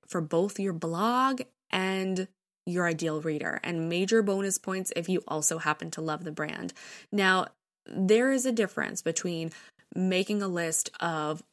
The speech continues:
all of your favorite brands, like all of the places that you've shopped for clothing, and the brands that you really know are gonna be a fit. You have to differentiate between those two. And so what I'm asking you to do is make a list of those brands that is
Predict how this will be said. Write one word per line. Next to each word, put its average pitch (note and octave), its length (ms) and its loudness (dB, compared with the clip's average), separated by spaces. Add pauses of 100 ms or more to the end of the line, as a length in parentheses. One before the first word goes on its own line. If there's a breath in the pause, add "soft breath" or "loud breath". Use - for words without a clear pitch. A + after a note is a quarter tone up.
all D#3+ 180 2
of E3+ 140 0
your E3 340 -2
favorite A3 540 2
brands, F#3+ 560 -4
like D#3 240 -4
all A#3 120 4
of A3 100 0
the G#3+ 60 0
places F#3 440 -2
that F3 100 -2
you've F3 180 -4
shopped F3 400 -2
for - 140 -8
clothing, E3 400 -4 (480 loud breath)
and F3 320 4
the F3 60 0
brands F3+ 420 -2
that E3+ 100 -2
you G#3 180 2
really A#3+ 400 4
know F#3 180 0
are E3 80 -2
gonna D#3 180 -6
be D#3 140 -4
a D3 60 -6
fit. - 240 -8
You F3+ 160 -4
have - 600 -4
to F3+ 500 0 (260)
differentiate E3+ 760 -2
between E3 300 -6
those D#3 220 -4
two. D3 240 -4
And E3+ 180 -4
so E3+ 140 0
what F3+ 120 0
I'm G3+ 120 2
asking F3 380 0
you D#3+ 80 -4
to E3+ 100 -4
do D3 260 -4 (340 loud breath)
is D#3+ 220 -2 (120)
make F3+ 280 0
a G#3 60 0
list E3+ 360 -2
of D#3+ 140 -6
those D#3 260 0
brands D#3 500 0 (360 loud breath)
that D#3 240 6 (140)
is D3+ 440 0